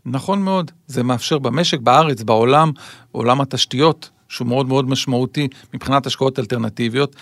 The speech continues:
אפשר לפתח הרבה יותר דברים, כי יש כסף שנכנס לתחומים האלה,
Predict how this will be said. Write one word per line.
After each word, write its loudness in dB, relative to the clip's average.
אפשר 0
לפתח 0
הרבה 0
יותר 0
דברים, -2
כי -4
יש -2
כסף -2
שנכנס -4
לתחומים 0
האלה, 2